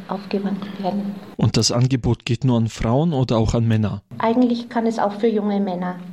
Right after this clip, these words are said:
Speaker 1: sein. Also wir hatten schon einen jungen Mann aus Frankreich, der auch hier war, und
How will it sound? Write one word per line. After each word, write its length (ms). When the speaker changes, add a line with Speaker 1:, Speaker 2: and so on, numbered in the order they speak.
Speaker 1:
sein. 360
Also 240
wir 80
hatten 220
schon 180
einen 300
jungen 280
Mann 200
aus 160
Frankreich, 560
der 180
auch 80
hier 320
war, 280
und 420